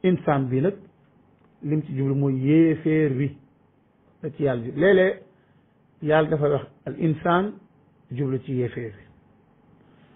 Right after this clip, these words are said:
Léeg-léeg mu ne insaan, jub-, jublu ci, euh, ñëpp, ba mu des ju-, maanaam jublu ci, euh, ñi nga xam ne duñ ay ju-,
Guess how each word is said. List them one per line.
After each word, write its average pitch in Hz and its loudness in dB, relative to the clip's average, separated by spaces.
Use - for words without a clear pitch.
Léeg-léeg 180 6
mu 180 0
ne 175 2
insaan, 175 0
jub-, 175 -6
jublu 165 -2
ci, 214 -4
euh, 143 0
ñëpp, 165 0
ba 156 2
mu 185 -4
des 165 0
ju-, 151 -2
maanaam 156 0
jublu 156 0
ci, 175 -2
euh, 123 -2
ñi 147 4
nga 175 4
xam 143 -2
ne 135 -6
duñ 139 -6
ay 151 -4
ju-, - -18